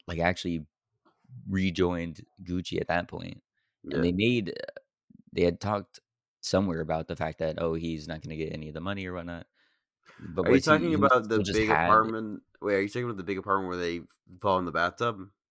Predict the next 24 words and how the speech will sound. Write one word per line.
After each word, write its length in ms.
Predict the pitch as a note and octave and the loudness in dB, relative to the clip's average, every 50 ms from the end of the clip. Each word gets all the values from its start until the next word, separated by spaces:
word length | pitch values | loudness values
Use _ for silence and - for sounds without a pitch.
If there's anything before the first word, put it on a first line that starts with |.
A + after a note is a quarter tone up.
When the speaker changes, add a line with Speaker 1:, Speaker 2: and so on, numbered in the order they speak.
| _ - - _ - - _ _ - _ _ _ _ _ _ _ _ _ _ _ | _ -20 -20 _ -20 -20 _ _ -20 _ _ _ _ _ _ _ _ _ _ _
Speaker 1:
Well, 220 | F2+ F2 E2 F2 | 0 2 2 2
I 120 | E2+ E2+ D#2+ | 0 -2 -4
don't 100 | D#2 D2+ | -6 -10
know, 100 | D2+ D2+ | -10 -10
maybe. 260 | D#2 D#2+ D#2 - - | -8 -8 -8 -8 -8
It's 240 | G#2 G#2+ F2 F2+ - | -8 -8 -8 -6 -4
the 60 | A2+ | -2
one 300 | A2 A#2+ A#2 A2+ A2 G2+ | -2 -2 -2 -4 -4 -2
where, 240 | F#2+ G2+ G2 F#2+ F#2+ | 0 2 2 2 2
the 100 | F2 F#2 | 0 -2
scene 260 | - - A2 G#2 G2+ | -4 -4 -4 -4 -2
where 120 | F#2 F#2 F#2 | -2 -2 -2
he's, 240 | F2+ F#2 F2 D#2+ F2 | -2 -2 -4 -2 -2
like, 140 | D#2+ D2+ | -4 -2
taking 280 | - - F2+ E2 E2 D#2+ | -4 -6 -6 -6 -8 -10
a 40 | D#2 | -6
photo 280 | - F2 E2 D#2+ D#2+ D#2+ | -2 -2 0 0 -2 -4
of 80 | D#2 | -6
her 180 | E2 D#2+ D#2 - | -6 -6 -6 -6
out 140 | - D#2+ - | -6 -6 -6
on 120 | D#2+ D#2+ D#2 | -8 -10 -10
the 60 | D#2 | -8
balcony. 480 | D2+ E2 D#2+ D#2+ - F2 E2 G2 G2+ F#2+ | -8 -8 -8 -8 -8 -2 2 4 6 6
Speaker 2:
Yeah, 100 | F2 | 6